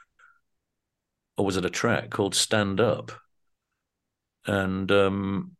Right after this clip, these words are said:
and it wa-, I mean, this is quite a few years ago. You would have thought somebody would have sort of, "Hang on a minute, that was a Jethro Tull album in nineteen sixty-nine and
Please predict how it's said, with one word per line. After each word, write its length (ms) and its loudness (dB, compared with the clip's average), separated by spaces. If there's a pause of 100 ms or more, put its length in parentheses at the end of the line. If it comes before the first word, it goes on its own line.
(880)
and 100 2
it 20 4
wa-, 180 2
I 120 0
mean, 140 4
this 100 6
is 60 0
quite 200 2
a 40 2
few 200 2
years 360 4
ago. 160 -2
You 120 2
would 100 2
have 100 0
thought 180 4
somebody 320 2
would 120 2
have 100 -4
sort 160 -2
of, 60 -2
"Hang 180 0
on 100 2
a 60 4
minute, 220 2
that 100 4
was 100 -2
a 60 0
Jethro 360 0
Tull 300 0
album 340 0
in 160 -2
nineteen 500 -4
sixty-nine 680 -6
and 200 -8